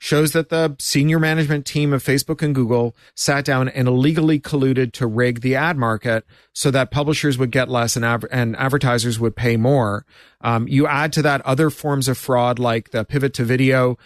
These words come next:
which was based on lies about how many people were watching videos, which cost the, um, newsrooms of the country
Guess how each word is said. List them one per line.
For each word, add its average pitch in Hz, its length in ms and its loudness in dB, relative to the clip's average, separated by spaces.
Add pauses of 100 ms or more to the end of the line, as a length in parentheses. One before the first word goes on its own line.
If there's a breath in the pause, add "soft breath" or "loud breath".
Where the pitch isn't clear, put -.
(180 soft breath)
which 135 180 -4
was 123 100 0
based 127 300 -2
on 117 160 0
lies 123 380 0
about 120 200 0
how 127 140 0
many 123 180 -2
people 120 300 -2
were 113 80 2
watching 127 400 0
videos, 120 420 0
which 113 200 -8
cost 143 400 -2
the, 117 340 0
um, 113 340 -4
newsrooms 139 520 2
of 117 100 -2
the 113 80 -4
country 123 540 -2